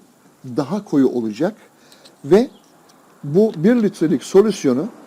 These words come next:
bakın bu hazırladığım solüsyon sevgili arkadaşlar, oldukça güçlü bir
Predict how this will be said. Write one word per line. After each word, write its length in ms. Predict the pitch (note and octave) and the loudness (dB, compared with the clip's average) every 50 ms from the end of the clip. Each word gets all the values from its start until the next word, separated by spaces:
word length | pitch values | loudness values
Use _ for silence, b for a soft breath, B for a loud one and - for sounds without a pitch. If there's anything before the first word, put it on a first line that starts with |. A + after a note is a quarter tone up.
| - - - - - - - - - - - - - - - - - | -20 -20 -20 -20 -20 -20 -20 -20 -20 -20 -20 -20 -20 -20 -20 -4 0
bakın 340 | D3+ F3 E3 - E3+ C#3+ D3+ | 0 2 2 0 -2 0 2
bu 200 | F#3 G#3 G3+ - - - - - - - - - | 2 2 2 0 -6 -20 -20 -20 -20 -20 -8 -2
hazırladığım 580 | - D#3+ D#3+ E3+ F#3 F#3+ F#3 E3 D3+ C3 B2 | 0 0 2 4 6 6 6 6 4 0 0
solüsyon 500 | - - F#3 F#3 E3+ C#3+ - D3 D3+ G3 | 0 0 2 2 2 0 -2 -4 -6 -6
sevgili 340 | A3 - - C3+ B2 A#2 A#2+ | -6 -4 -2 -2 0 0 -2
arkadaşlar, 480 | A2+ A2 A#2 A#2 A#2 A#2 - - G3+ A#3+ - b b b b b b - | -4 -4 -4 -6 -8 -8 -10 -12 -12 -12 -14 b b b b b b 0
oldukça 540 | D#3 E3 F3+ F3+ G#3 F#3 - - F#3+ A3 B3+ - - - b b b b b C#3 | 2 2 2 2 -2 -6 -6 -4 -6 -6 -6 -10 -18 -20 b b b b b -12
güçlü 480 | B2+ C3+ D#3+ D#3+ - - F#3+ G3+ F3+ | -6 -4 -4 -4 -2 -2 0 2 4
bir 120 | C#3+ C3 | 4 2